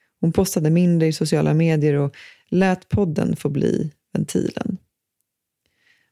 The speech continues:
Men där också hon och jag kunde få mötas på ett nytt sätt och svåra frågor kunde ställas på ett enklare sätt. Och det kanske låter motsägelsefullt att det är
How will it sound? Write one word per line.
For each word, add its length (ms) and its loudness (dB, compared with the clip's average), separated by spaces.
Men 120 2
där 100 4
också 220 -2
hon 300 2
och 60 2
jag 320 2
kunde 220 -2
få 120 -4
mötas 440 0
på 140 -6
ett 100 -6
nytt 200 -2
sätt 500 -6
och 120 -6
svåra 340 2
frågor 340 0
kunde 260 -2
ställas 760 -2
på 80 -2
ett 140 -4
enklare 600 0
sätt. 160 -12
Och 100 2
det 80 2
kanske 220 -2
låter 200 0
motsägelsefullt 680 0
att 80 -4
det 160 0
är 140 0